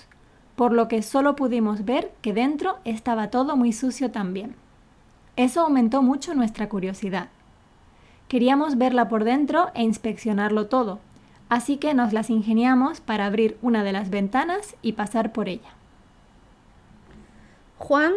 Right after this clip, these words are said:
Speaker 2: dejó su mochila, que estaba llena de cosas, sobre un banco, pero este era muy antiguo y se cayó, haciendo un ruido estrepitoso.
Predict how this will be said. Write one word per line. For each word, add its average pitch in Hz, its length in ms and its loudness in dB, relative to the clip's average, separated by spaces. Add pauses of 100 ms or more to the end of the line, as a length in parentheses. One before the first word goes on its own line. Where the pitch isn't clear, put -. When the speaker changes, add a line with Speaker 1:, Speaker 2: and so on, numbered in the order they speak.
Speaker 2:
dejó 247 300 0
su 269 160 -4
mochila, 254 640 -2
que - 80 -4
estaba 233 380 0
llena 233 320 0
de 277 140 0
cosas, 311 520 -4
sobre 240 380 -4
un 226 140 -4
banco, 196 440 -4 (380)
pero 226 160 2
este 294 380 2
era 277 160 2
muy 294 180 0
antiguo 294 560 0
y 302 60 0
se 240 180 -6
cayó, 175 380 -2 (260)
haciendo 240 480 -2
un 254 140 0
ruido 254 440 0
estrepitoso. 202 800 -8